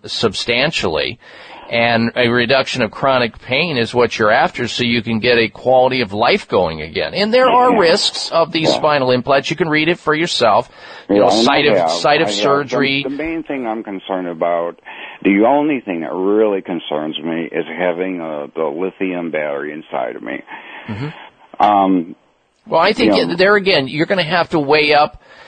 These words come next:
Speaker 1: with this the benefit versus the risk. And I think that's probably the least of your worry is worrying about a lithium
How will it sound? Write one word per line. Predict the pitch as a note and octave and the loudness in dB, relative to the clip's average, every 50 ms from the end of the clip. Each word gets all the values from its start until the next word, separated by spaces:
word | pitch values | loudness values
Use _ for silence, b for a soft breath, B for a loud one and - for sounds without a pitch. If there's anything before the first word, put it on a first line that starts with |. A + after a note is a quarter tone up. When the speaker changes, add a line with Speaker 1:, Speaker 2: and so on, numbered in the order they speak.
| B B B | B B B
Speaker 1:
with | - B2 B2+ D3 E3 - - | -4 0 2 2 2 2 2
this | - A2+ G#2 G#2 G#2 - - | 2 2 4 2 2 -2 -4
the | - - A#2+ | -2 0 0
benefit | G#2 G2 G2+ C3+ D3 D#3+ F3 E3+ - F3+ F3 - | 0 2 2 2 4 2 0 0 0 0 0 0
versus | B2 A#2 B2+ C#3+ C#3+ C3 - - C#3 B2+ A2+ - | -2 0 2 2 2 2 0 -2 -2 -4 -2 -2
the | A#2 A2+ | -2 0
risk. | G#2+ A2+ A#2+ G#2 E2+ - - - - - - - b b b b b b b b b b b b b | 2 4 4 4 2 2 -2 -6 -8 -10 -12 -18 b b b b b b b b b b b b b
And | - A#2+ A#2 A#2 | -4 -2 0 2
I | B2+ C#3+ F3 G3 | 2 2 0 2
think | - F#3+ F#3 D#3+ | 2 0 0 2
that's | - F3+ E3 D#3 - | 2 4 4 4 2
probably | - - F3+ E3 D3 D3+ D#3 C#3 C3+ | -2 -2 0 0 0 0 -2 -2 0
the | A#2+ B2+ | 0 0
least | A#2 A2+ A#2 B2 D3 E3+ F#3 F3+ - - - | 0 0 -2 -2 0 0 2 0 0 0 2
of | C3+ D3+ C3 A#2 | 2 2 2 2
your | C3 C3+ B2+ B2+ | 2 2 2 4
worry | C3 C3+ C3 B2+ B2 | 4 4 4 4 4
is | A#2 G#2+ - - | 2 0 -2 -2
worrying | A2+ B2 C3 C#3 C#3 C#3 | 0 2 2 2 2 0
about | B2 A#2 A2+ A2+ G#2+ | 2 2 4 4 4
a | G2+ | 2
lithium | G#2 A2+ A#2+ C#3 D3+ - - D#3 D3 C#3+ C3+ C3+ C#3 | 0 0 2 2 2 0 -2 -2 -2 -2 -2 -4 -6